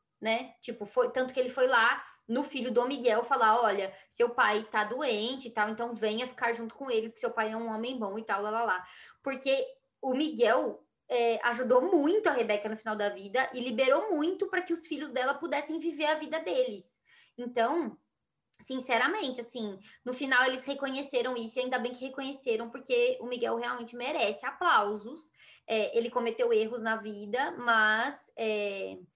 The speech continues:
do momento que ele tava ali com a Rebeca, né, eu achei que realmente ele foi, assim, um cara exemplar. Ele aguentou coisas que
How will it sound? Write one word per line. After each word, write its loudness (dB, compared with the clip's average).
do -4
momento -2
que -4
ele -4
tava 2
ali 0
com 0
a -2
Rebeca, -2
né, -4
eu 0
achei -2
que -14
realmente -6
ele -8
foi, -6
assim, -10
um -14
cara 0
exemplar. 0
Ele 0
aguentou -2
coisas -6
que -12